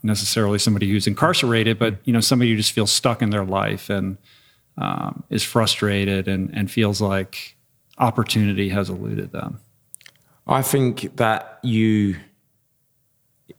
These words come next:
Speaker 2: it, I think it's quite simple, and I know, uh,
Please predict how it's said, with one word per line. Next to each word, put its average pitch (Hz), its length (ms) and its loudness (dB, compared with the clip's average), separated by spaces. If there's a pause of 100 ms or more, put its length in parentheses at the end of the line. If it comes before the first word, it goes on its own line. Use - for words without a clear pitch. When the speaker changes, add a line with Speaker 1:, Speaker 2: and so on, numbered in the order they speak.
(140)
Speaker 2:
it, 117 160 0 (500)
I 98 60 -4
think 101 200 2
it's 98 100 2
quite - 280 0
simple, 98 360 2
and 95 80 2
I 95 80 2
know, 101 320 2 (160)
uh, - 100 -8